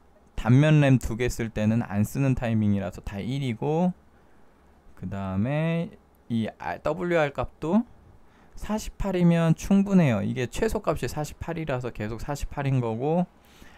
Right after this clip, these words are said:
알티피도 마찬가지로 칠천팔백에서도 육으로 안정화를 받거든요. 제 레-, 램에서. 에, 그렇기 때문에 칠천사백도 당연히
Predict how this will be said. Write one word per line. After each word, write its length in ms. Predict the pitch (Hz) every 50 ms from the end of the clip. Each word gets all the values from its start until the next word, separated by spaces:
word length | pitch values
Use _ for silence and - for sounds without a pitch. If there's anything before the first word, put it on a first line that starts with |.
| - - -
알티피도 540 | - - 104 123 127 - 196 - 190 170 170
마찬가지로 800 | 151 110 104 104 - - 147 147 139 127 127 - 127 127 143 160
칠천팔백에서도 1000 | - - 208 208 - 220 208 202 - 214 208 220 214 202 185 170 170 151 156 139
육으로 400 | 117 110 120 139 156 170 165 156
안정화를 460 | 120 101 104 104 123 127 127 123 123
받거든요. 540 | - 92 90 - - 104 98 98 104 120 143 -
제 280 | - - 110 107 104 95
레-, 100 | 104 101 - - 110
램에서. 480 | 104 107 107 110 110 101 - - 190 214 - _ _ _ _ - - - - - - _ _ _ _ _ - - - -
에, 80 | - 139 143
그렇기 220 | - 147 151 160
때문에 340 | 156 - 151 143 147 143 131 131
칠천사백도 720 | - - 180 - 202 196 202 196 185 180 175 - - 156
당연히 680 | - - 123 123 135 135 131 135 147 160 180 185 180